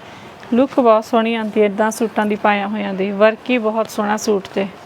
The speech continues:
ਇਹ ਫਰੰਟ ਹੈ ਜੀ, ਲੇਸਿਸ ਵਗੈਰਾ ਲਗਾ ਕੇ ਬਹੁਤ ਸੋਹਣੇ ਸੂਟ ਬਣਦੇ ਆ। ਇਹ ਬਾਜੂ ਹੈ, ਫਰਿੱਲ ਸਾਈਜ਼ ਦੇ ਵਿੱਚ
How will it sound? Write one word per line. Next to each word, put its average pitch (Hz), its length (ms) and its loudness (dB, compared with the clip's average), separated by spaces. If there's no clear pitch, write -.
ਇਹ 226 100 6
ਫਰੰਟ 226 400 0
ਹੈ 240 120 6
ਜੀ, 240 180 -4
ਲੇਸਿਸ 233 500 4
ਵਗੈਰਾ 226 360 0
ਲਗਾ 214 320 2
ਕੇ 226 240 2
ਬਹੁਤ 214 320 2
ਸੋਹਣੇ 233 320 0
ਸੂਟ 220 280 -2
ਬਣਦੇ 190 360 -4
ਆ। 208 100 -4
ਇਹ 214 80 6
ਬਾਜੂ 214 460 2
ਹੈ, 254 160 -4
ਫਰਿੱਲ 233 260 0
ਸਾਈਜ਼ 220 440 2
ਦੇ 220 120 2
ਵਿੱਚ 226 500 0